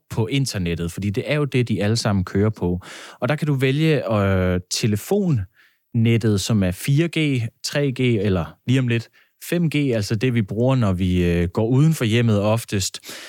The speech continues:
Og så kan du også vælge at hooke dem op på din, øh, wifi, altså dit trådløse net. Eller du kan vælge den kablede løsning, som er, øh, der, hvor du stikker et,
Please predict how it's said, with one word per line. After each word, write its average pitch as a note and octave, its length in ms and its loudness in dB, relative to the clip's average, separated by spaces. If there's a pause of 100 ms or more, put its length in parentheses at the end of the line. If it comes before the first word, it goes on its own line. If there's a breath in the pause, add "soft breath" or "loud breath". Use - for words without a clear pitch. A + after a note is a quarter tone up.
(180 loud breath)
Og B2 100 -2
så E3 80 0
kan D#3 100 0
du C#3+ 120 2
også C#3+ 180 0
vælge C#3+ 260 2
at B2 100 2
hooke A2+ 300 -2
dem G#2+ 160 0
op B2 220 0 (160)
på - 140 -2
din, G#2 280 0
øh, G2 160 2
wifi, A2+ 420 -2
altså F2 480 -6
dit F#2 180 -4
trådløse C3 680 0
net. E2 260 -2 (360 loud breath)
Eller D3 260 2
du C3 140 -2
kan G#2+ 180 -2
vælge G#2 260 2
den G#2+ 180 0
kablede D3 520 0
løsning, E2+ 560 -2 (360 loud breath)
som G2+ 300 0
er, F2+ 280 2
øh, E2+ 360 0 (300)
der, A#2+ 140 2
hvor F#2 120 -2
du F2+ 100 -4
stikker G#2 420 -2
et, A#2 240 0